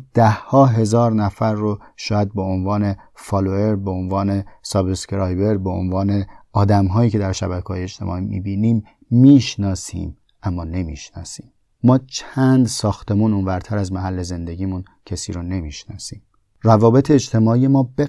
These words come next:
قدری پوست پیازی و نازکه که با یک لمس تمام می‌شه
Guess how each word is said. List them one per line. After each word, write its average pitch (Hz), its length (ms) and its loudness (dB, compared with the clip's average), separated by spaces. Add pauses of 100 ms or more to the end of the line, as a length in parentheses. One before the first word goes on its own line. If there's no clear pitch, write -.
(100)
قدری 139 540 2
پوست 120 580 -2
پیازی 101 500 0
و 95 120 -2
نازکه 90 600 -6 (320)
که 117 140 -4
با 110 200 2
یک 127 280 2
لمس 120 640 2
تمام 101 400 -2
می‌شه 82 460 -8